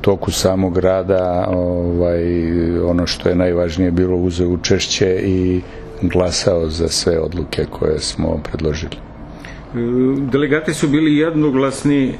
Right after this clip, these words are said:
Speaker 2: kada se radilo o svim odlukama u radu današnje Skupštine?
Speaker 1: Pa nije bilo nešto, da kažem, revolucionarno, osim, e, odluke da se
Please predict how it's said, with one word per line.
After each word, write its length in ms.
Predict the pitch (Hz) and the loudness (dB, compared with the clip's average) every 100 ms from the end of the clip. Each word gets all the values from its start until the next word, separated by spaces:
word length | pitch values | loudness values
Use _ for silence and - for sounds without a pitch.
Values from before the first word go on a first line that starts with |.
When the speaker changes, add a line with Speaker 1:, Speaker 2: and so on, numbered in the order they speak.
| - - | -10 -4
Speaker 2:
kada 260 | 131 131 | 0 0
se 260 | 120 143 135 | 0 0 2
radilo 540 | 127 123 135 131 117 - - - - - | 0 0 2 2 0 -4 -16 -18 -16 -4
o 380 | 127 123 123 - | 0 2 0 -2
svim 300 | - 151 143 | 0 2 2
odlukama 720 | 131 107 - 104 101 98 98 - - - | 2 0 0 0 2 2 -2 -6 -12 -4
u 220 | 110 110 | 0 2
radu 280 | 113 110 107 | 2 0 -2
današnje 400 | 107 107 - 113 | 0 -2 -4 -6
Skupštine? 400 | - 110 - - - - - - - - | -4 -6 -8 -10 -10 -12 -12 -12 -14 -2
Speaker 1:
Pa 140 | - 185 | 0 2
nije 300 | 190 185 156 | 2 2 2
bilo 300 | 147 147 120 | 2 2 2
nešto, 680 | 120 117 - 107 101 95 98 98 | 0 0 0 2 2 0 -2 0
da 120 | 98 | 0
kažem, 440 | - 107 92 95 | 2 0 2 2
revolucionarno, 1080 | 101 113 113 110 107 - 107 107 107 104 104 95 - - - | 4 2 2 0 0 0 2 2 2 2 0 0 -8 -16 0
osim, 720 | 110 104 - 110 104 95 101 | 0 2 0 2 2 2 2
e, 40 | 110 98 98 95 98 | 2 2 2 2 2
odluke 560 | 101 104 101 92 101 | 0 0 -2 0 0
da 220 | 92 95 90 | 2 2 0
se 460 | - 95 90 90 | 0 2 2 0